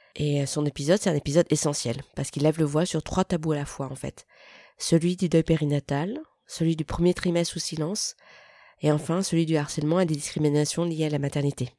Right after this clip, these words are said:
Et on parle aussi d'hyperémèse gravidique. Enfin, je vous en dis pas trop non plus pour pas tout vous spoiler.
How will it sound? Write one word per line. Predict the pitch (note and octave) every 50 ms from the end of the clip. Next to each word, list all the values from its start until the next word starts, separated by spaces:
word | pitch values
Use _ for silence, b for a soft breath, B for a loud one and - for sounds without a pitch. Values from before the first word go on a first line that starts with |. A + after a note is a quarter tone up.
| _ _ _ _ -
Et | - B2+
on | B2
parle | - C#3 C#3+ C#3+
aussi | C3 - - D3+ C#3+
d'hyperémèse | C#3 - C3+ C3 C3 C3 C3+ C3+ - B2 A#2+ A2+
gravidique. | - B2+ C3 C3 B2+ A#2+ G2+ - - - b b b b b b b b b b b b
Enfin, | - - - - _ -
je | - D3
vous | C3+
en | C#3+ D3
dis | D3 D3
pas | - C#3 -
trop | - - C3 B2
non | B2+ B2+
plus | B2 - C#3 C3
pour | - A#2
pas | - - C#3
tout | - C3+ C3
vous | C3+ C3+
spoiler. | - - C3+ C3 B2+ - B2 -